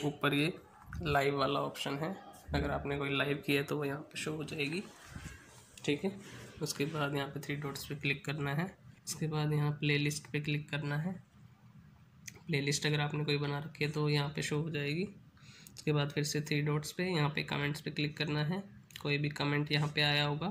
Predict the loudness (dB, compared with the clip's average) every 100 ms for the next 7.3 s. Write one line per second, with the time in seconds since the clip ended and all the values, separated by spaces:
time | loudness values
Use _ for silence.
0 | -4 -14 -20 -20 -2 2 4 2 4 4
1 | 4 2 0 0 0 0 0 0 0 0
2 | 0 -2 -16 -6 0 0 2 2 4 4
3 | 2 0 -2 0 -2 -2 -4 -4 0 2
4 | 2 0 -2 0 0 0 2 2 2 2
5 | 0 -2 0 2 2 0 -2 -2 0 0
6 | 0 -2 -2 -4 -10 -20 -20 -20 -18 -6
7 | -6 -2